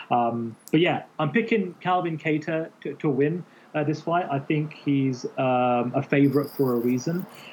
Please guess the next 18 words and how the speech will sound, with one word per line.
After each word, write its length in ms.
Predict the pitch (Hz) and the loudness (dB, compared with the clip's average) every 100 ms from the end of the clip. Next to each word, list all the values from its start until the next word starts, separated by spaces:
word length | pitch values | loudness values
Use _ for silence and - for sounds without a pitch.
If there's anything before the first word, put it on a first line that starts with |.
| - | -2
Um, 380 | 131 120 120 123 147 | 0 2 0 -2 2
I 60 | |
would 240 | 147 165 151 | 4 4 2
be 120 | 165 | -2
pretty 260 | - 180 175 | 2 0 2
surprised 640 | 143 165 165 190 202 - 147 | -2 0 2 2 0 0 -2
if 180 | 143 | 0
Dan 240 | 147 147 147 | 0 -2 0
Ige, 480 | 147 147 156 160 160 - - - | 0 2 0 -2 -6 -16 -12 -4
um, 500 | 127 123 127 123 - 135 | 0 0 0 -2 -2 2
was 220 | 143 143 | 4 4
able 220 | 139 135 | 2 2
to, 320 | - 143 135 | -2 -2 -2
to 160 | 135 139 | -4 -4
pull 200 | 151 143 | 0 2
off 160 | 139 - | 2 0
the 60 | |
win. 280 | 143 156 170 | 0 0 -2